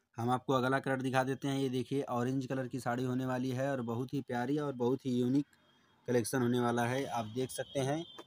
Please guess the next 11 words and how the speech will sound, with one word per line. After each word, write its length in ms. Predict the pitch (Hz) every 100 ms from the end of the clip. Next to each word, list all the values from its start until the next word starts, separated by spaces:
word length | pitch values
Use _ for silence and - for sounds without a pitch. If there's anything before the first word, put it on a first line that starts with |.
| _ _ - - 113
ये 120 | 120
देखिए 360 | 117 120 - 139
कितना 380 | 131 - 127 127
प्यारा 380 | 127 120 123 131 120
और 220 | 120 123
कितना 340 | 123 - 127
यूनिक 500 | 123 123 131 131 - - - - - - - -
डिज़ाइन 420 | - 120 123 131
दिया 180 | 127 127
हुआ 240 | 120 123
है। 180 | 117 123